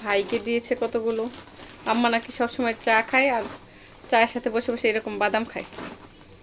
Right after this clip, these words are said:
এই যে দেখেন এটা আমি কি খাই, এই খাবার দেখে অনেকে আমার কি বলবো জানি না, তো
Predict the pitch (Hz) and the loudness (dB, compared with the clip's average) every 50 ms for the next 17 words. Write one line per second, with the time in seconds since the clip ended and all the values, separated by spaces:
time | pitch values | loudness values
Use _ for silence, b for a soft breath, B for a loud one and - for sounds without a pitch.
0 | - - - - - - - - - - - - - - - - - - - - | -20 -20 -20 -20 -20 -20 -20 -20 -20 -20 -20 -20 -20 -20 -20 -20 -20 -20 -20 -20
1 | - - - - - - - - 1077 1077 - - - - - - - - - - | -20 -20 -20 -20 -20 -20 -20 -20 -20 -20 -20 -20 -20 -20 -20 -20 -20 -20 -20 -20
2 | _ _ _ _ _ _ _ _ _ _ _ _ _ _ _ _ - 226 226 226 | _ _ _ _ _ _ _ _ _ _ _ _ _ _ _ _ -8 -6 -4 -4
3 | 220 226 262 254 254 233 220 214 220 233 233 226 - 240 233 226 - 226 180 180 | -4 -4 -6 -6 -8 -10 -8 -8 -8 -10 -10 -12 -12 -14 -14 -14 -12 -10 -10 -10
4 | 185 - - - _ - _ _ B B B B B B _ - 226 220 - 247 | -12 -14 -20 -20 _ -20 _ _ B B B B B B _ -10 -10 -8 -8 -10
5 | - 220 226 226 233 262 254 - 247 220 226 226 226 233 226 214 208 220 - - | -6 -6 -6 -6 -6 -10 -10 -10 -10 -8 -8 -8 -8 -8 -10 -10 -10 -12 -10 -8
6 | 226 220 226 233 220 214 214 220 214 214 208 202 208 220 247 247 - - _ _ | -8 -6 -4 -6 -6 -6 -8 -8 -8 -8 -10 -10 -12 -14 -14 -16 -18 -20 _ _
7 | _ _ _ - | _ _ _ -8